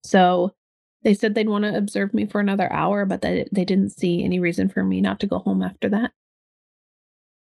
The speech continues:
My husband and I knew that the kids would wake up around seven. So when we live about just ten minutes from the hospital, so we both felt really strongly that they needed one of us to be present when they woke up.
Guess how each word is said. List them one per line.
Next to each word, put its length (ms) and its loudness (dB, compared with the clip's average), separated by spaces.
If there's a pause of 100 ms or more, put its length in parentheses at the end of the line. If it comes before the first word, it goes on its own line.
(200)
My 120 4
husband 420 2
and 80 0
I 120 0
knew 180 2
that 160 -2
the 80 -4
kids 260 -2
would 100 0
wake 220 0
up 140 -2
around 320 2
seven. 520 0 (380)
So 560 2 (220)
when 280 2
we 120 2
live 160 -2
about 280 0
just 180 -20
ten 180 2
minutes 220 0
from 140 -2
the 80 -2
hospital, 460 -2
so 160 -2
we 300 2
both 320 0
felt 180 0
really 220 0
strongly 460 -2
that 180 0
they 100 0
needed 280 0
one 180 0
of 80 -2
us 160 -4
to 80 -4
be 100 0
present 340 -2
when 200 0
they 80 0
woke 260 -4
up. 220 -4